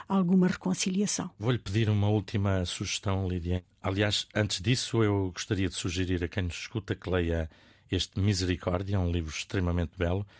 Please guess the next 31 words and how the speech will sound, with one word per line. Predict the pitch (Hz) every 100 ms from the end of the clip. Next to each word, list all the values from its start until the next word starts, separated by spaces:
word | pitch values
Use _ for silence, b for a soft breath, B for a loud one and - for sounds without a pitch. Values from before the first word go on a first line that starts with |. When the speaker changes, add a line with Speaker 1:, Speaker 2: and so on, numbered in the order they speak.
| b b b
Speaker 2:
mas | 107
peço-lhe | - 117 - - 101
a | 92
si | - 107 95
que | -
nos | 104 90 82
dê | 95 95 95
uma | 101 90
sugestão | - 92 - 98 90 92 - b b b b -
de | 87 87
um | 82 80
livro, | 95 117 98
uma | 87
música | 85 107 101 - 104
que | -
nos | 98 85
ajude | 87 - 101 85 90 87 b b b -
a | 110
salvar | - 87 82 87
esta | 87 - 87
nossa | 85 -
experiência | 87 - 82 82 - 82
humana. | 76 69 - _ - - B B B B _ _ - -
Speaker 1:
Trago | 226 226 262
um | 247
livro | 196 170 190 254 -
que | -
eu | 190
acho | 196 196 -
muitíssimo | 202 233 220 220 208 185
interessante, | 180 - - 208 226 240